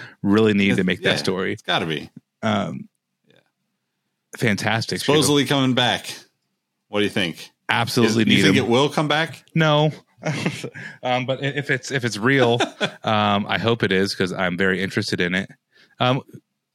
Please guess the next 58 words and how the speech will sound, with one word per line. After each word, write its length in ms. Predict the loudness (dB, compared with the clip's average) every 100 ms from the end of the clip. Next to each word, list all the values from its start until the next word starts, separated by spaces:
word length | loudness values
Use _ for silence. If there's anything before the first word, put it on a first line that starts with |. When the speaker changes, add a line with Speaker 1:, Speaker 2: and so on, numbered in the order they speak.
| _
Speaker 1:
let's, 300 | 2 2 0 -6
Speaker 2:
Yeah, 180 | -4 -2
me 120 | 0
Speaker 1:
let, 80 | 2
Speaker 2:
too. 100 | 2
Speaker 1:
let's 220 | 2 2
end 160 | 0 0 0
on, 140 | 0
on 180 | 2 0
a 40 |
different 360 | 2 0 0 0
note, 260 | 0 0 -2
just 220 | -2 -2
because, 600 | -2 2 2 0 -2 -10 _ _ _ _ _
um, 240 | -2 0 0
it's 140 | 0
not 100 | 0
on 140 | 0
this 200 | 0 0
list, 320 | 0 0 -2 0
but 280 | 0 0 -2
I've 140 | -2
been 100 | -2
seeing 300 | 0 0 2
it 140 | 0 0
all 240 | 0 2
over 160 | 2 0
the 100 | -2
place. 440 | -2 0 0 -4 -12 -20 -20 -10
Um, 200 | -2 0
the 100 | 0
Harden 380 | 0 0 0 0
Volume 280 | 2 2 2
seven 600 | 0 -2 0 0 -2 -6 -16 _ _ -20 _ _ _ _ _ _ -4
is 200 | -4 -4
really 360 | -4 0 0 0
a 40 |
good 240 | 0 -2 -2
looking 240 | -4 -4
shoe. 220 | -2 2
Speaker 2:
Oh, 60 | 4
yeah. 360 | 4 2 0 -6
Speaker 1:
Harden, 400 | -2 2 4 4
like, 240 | 2 2 0
balling 540 | 2 4 4 2 0
on, 120 | 0 2
in 60 | 4
Speaker 2:
Yeah. 160 | 2
Speaker 1:
his 80 | 2
birthday, 520 | 2 2 2 2 2
on 200 | 2 2
his 100 | 2
birthday 500 | 2 0 2 2 2
in 120 | 0
L 180 | 2 2
A 60 | 2
with 140 | 2
them, 340 | 2 2 2